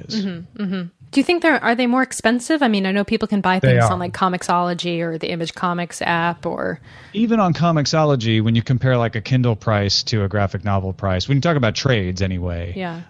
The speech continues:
Speaker 1: uh, it can still be more expensive. But that, that is a better way to go. Of course, you have to have something that you can read it on, like a tablet. Uh, it's kind of a pain to try to read those on your phone.
Speaker 2: Yeah.
Speaker 1: Unless you have a really big-ass phone.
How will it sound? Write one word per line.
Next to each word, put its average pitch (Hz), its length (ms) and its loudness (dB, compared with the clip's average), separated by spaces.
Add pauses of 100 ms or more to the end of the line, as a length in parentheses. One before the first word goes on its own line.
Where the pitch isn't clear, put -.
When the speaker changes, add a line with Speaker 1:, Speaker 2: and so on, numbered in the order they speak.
Speaker 1:
uh, 98 280 -4
it 113 100 2
can 110 100 4
still 113 220 2
be 104 100 4
more 92 220 2
expensive. 90 580 -4
But 127 140 0
that, 151 220 0
that 139 160 0
is 120 100 0
a 117 40 -2
better 104 260 -2
way 98 100 0
to 101 60 -4
go. 160 240 0
Of 143 80 -2
course, 113 200 -4
you 107 60 -2
have 95 120 -2
to 92 100 -4
have 95 160 -2
something 104 320 -2
that 107 80 0
you 110 120 -2
can 123 160 -2
read 165 220 0
it 156 100 0
on, 143 320 0
like 120 140 0
a 110 60 -8
tablet. 131 520 0 (520)
Uh, 95 320 -2
it's - 100 -16
kind 120 160 2
of 107 60 2
a 107 60 4
pain 117 260 4
to 104 60 2
try 107 140 2
to 98 80 4
read 98 180 4
those 98 160 2
on 92 100 0
your 87 80 -2
phone. 90 500 -2 (460)
Speaker 2:
Yeah. 101 160 -4
Speaker 1:
Unless 95 200 -2
you 98 40 -2
have 92 100 -2
a 87 100 -16 (200)
really 95 300 2 (200)
big-ass 92 460 2
phone. 87 400 -4